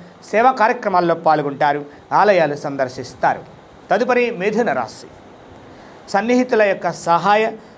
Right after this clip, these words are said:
సహకారాలు అందిపుచ్చుకుంటారు. అందరి సలహాలు మీరు పాటిస్తారు. పనులు అనుకున్న విధంగా ఈరోజు మీరు పూర్తి చేయగలుగుతారు. ఆత్మీయుల నుంచి మంచి సమాచారాన్ని అందుకుంటారు. వ్యాపారులకు, ఉద్యోగులకు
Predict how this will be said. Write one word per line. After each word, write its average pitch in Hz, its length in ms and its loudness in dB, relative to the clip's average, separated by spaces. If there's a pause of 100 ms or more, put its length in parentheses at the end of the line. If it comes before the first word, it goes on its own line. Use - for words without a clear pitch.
(120)
సహకారాలు 180 720 0 (500)
అందిపుచ్చుకుంటారు. 170 960 0 (460)
అందరి 214 300 0
సలహాలు 208 480 2
మీరు 175 180 -2
పాటిస్తారు. 175 800 0 (380)
పనులు 220 220 2
అనుకున్న 254 360 2
విధంగా 196 560 2 (220)
ఈరోజు 175 340 2
మీరు 160 180 -4
పూర్తి 208 340 0
చేయగలుగుతారు. 151 720 -2 (400)
ఆత్మీయుల 208 480 2
నుంచి 185 300 -6
మంచి 160 260 -8
సమాచారాన్ని 165 840 -2
అందుకుంటారు. 131 840 -6 (260)
వ్యాపారులకు, 226 680 2
ఉద్యోగులకు 165 760 -2